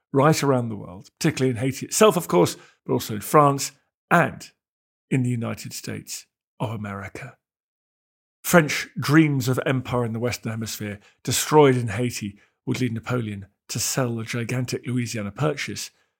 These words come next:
to Thomas Jefferson and the American government just a couple of years later.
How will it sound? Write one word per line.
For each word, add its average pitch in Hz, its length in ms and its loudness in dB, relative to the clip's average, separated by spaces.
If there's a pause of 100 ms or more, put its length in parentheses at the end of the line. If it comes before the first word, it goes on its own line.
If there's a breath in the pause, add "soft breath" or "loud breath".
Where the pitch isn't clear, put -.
to - 80 -20
Thomas 113 280 -6
Jefferson 107 500 -8
and 104 120 -10
the 110 60 -8
American 107 420 -8
government 110 440 -10 (420)
just - 160 -10
a - 40 -8
couple 107 260 -8
of - 80 -14
years 110 240 -10
later. - 420 -14